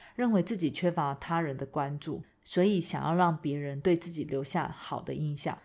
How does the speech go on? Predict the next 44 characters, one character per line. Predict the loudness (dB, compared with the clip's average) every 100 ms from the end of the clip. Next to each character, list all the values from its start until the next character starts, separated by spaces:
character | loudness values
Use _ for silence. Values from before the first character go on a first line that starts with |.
| _ -2
他 | 2
们 |
在 | 4 2
谈 | 2 0
话 | 0
的 | 0
时 | -2 -4
候 | -2 -4 -4 -2
会 | 2
无 | 2 0
意 | 0 0
识 | -2 -2
地 | -2 -2 -4 -8
加 | -4 0 0
入 | 0 -2
夸 | -4 -6 -4 -4
张 | -4 -4 -4
的 | -6
修 | -4 -6
饰， | -6 -8 -8 -12 -12 -2
或 | -2
凭 | 0 -4
空 | 0 0 0
捏 | 0 0
造 | 0 -2 -2
自 | -6
己 | -8
的 | -8
角 | -4 -4 -6
色。 | -6 -4 -4 -6 -4
未 | 0 0
曾 | 0
谋 | -2 -2 -2
面 | -2 0
的 | 0
人 | -2 -4 -4
就 | -4
是 | -4
这 | -4 2
一 | 2
类 | 2 0
说 | -2 -4 -4
谎 | -4 -6
者 | -4 -4